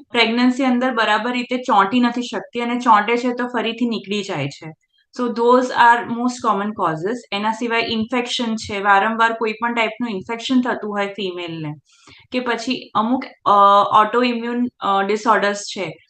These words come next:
બોડીની અંદર, જેમ કે, અ, એપ્લા સિન્ડ્રોમ જે આપણે કહીએ છીએ, which is one of the most common cause of recurrent pregnancy loss. એપ્લા સિન્ડ્રોમ is, અ,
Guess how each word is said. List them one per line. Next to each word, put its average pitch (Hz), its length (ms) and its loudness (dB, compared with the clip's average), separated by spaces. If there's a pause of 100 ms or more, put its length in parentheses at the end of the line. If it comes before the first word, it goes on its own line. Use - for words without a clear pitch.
(120)
બોડીની 196 380 2
અંદર, 175 280 -6
જેમ 196 280 -6
કે, 214 420 -4
અ, 196 100 -2 (440)
એપ્લા 214 260 0
સિન્ડ્રોમ 202 480 -2
જે 214 100 -4
આપણે 180 260 0
કહીએ 165 340 -4
છીએ, 285 180 -10 (520)
which 220 220 -2
is 220 80 -4
one 220 240 4
of 220 60 2
the 220 140 -2
most 214 380 -2
common 202 180 0 (140)
cause 185 280 2
of 262 360 -4
recurrent 196 440 -2
pregnancy 180 460 -4
loss. - 380 -8 (340)
એપ્લા 214 240 -2
સિન્ડ્રોમ 226 640 -4
is, 214 380 -4
અ, 214 320 2